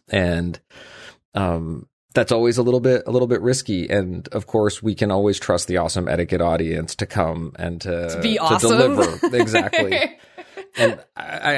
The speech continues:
Speaker 1: I definitely came away from the experience similar to Chris, um,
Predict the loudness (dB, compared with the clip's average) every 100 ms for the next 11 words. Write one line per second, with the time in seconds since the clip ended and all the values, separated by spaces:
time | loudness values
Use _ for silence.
0 | 2 2 0 0 0 0 -2 -4 -2 -2
1 | 0 -2 -2 -4 -2 -4 -2 -2 -2 -2
2 | -4 -6 -10 -10 -6 -2 2 2 2 0
3 | 0 0 0 -4 -8 -6 -6 -6